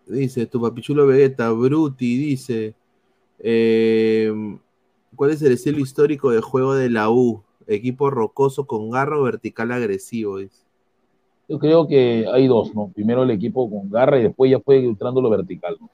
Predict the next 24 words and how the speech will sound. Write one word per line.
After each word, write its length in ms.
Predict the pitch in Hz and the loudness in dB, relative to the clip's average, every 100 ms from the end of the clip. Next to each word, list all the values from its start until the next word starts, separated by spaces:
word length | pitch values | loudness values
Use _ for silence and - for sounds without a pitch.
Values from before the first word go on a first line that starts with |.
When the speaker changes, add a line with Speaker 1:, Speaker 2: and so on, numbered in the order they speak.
| _ | _
Speaker 2:
La 60 | 101 | 0
U 100 | 135 | 0
primero 300 | 120 123 123 | 0 -2 0
era, 280 | 113 110 98 _ _ _ _ _ | 0 -2 -4 _ _ _ _ _
era 300 | 107 113 98 _ _ - | 0 2 2 _ _ -12
garra, 420 | 87 104 92 65 | -2 0 0 -6
¿no? 60 | - _ - | -8 _ -12
Ganaba 240 | 90 135 | -4 -4
con 140 | 113 90 | -6 -8
garra. 300 | 76 - - _ _ _ _ _ _ _ - _ - | -6 -6 -10 _ _ _ _ _ _ _ -20 _ 0
Ya 140 | 127 | 4
después 320 | 135 143 143 | 4 4 4
vino 220 | 139 135 | 4 2
ya 140 | 123 123 | 2 2
el 60 | |
otro, 240 | 117 117 110 | 2 0 -2
el 160 | 104 | 0
otro 200 | 107 101 | -4 -6
estilo. 400 | 95 98 85 82 _ - | -10 -10 -10 -12 _ -8
Dos 160 | 135 143 | -6 -6
estilos 320 | 170 277 143 | -4 0 0
se 80 | 120 | 2
unieron 260 | 110 95 | 0 -2
ahí. 160 | 85 | -10